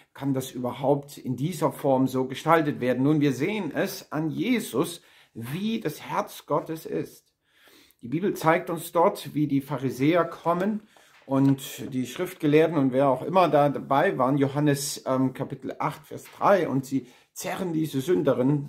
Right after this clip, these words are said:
frisch ertappt beim Ehebruch, und sie zerren sie vor Jesus und sagen, „Schau mal, die muss doch jetzt sterben.“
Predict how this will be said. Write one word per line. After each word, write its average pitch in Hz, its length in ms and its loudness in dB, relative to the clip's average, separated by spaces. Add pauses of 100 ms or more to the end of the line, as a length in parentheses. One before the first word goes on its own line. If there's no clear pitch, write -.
(120)
frisch - 280 -6
ertappt - 400 -10
beim 131 180 -12
Ehebruch, 156 540 0 (480)
und 139 420 4
sie 135 400 -8
zerren 139 320 -4
sie 127 80 -6
vor 117 160 -8
Jesus 135 380 0
und - 0 -
sagen, 123 280 0
„Schau 131 200 2
mal, 123 340 0 (220)
die 123 80 -4
muss 147 240 4
doch 139 160 4
jetzt - 260 -6
sterben.“ - 400 -6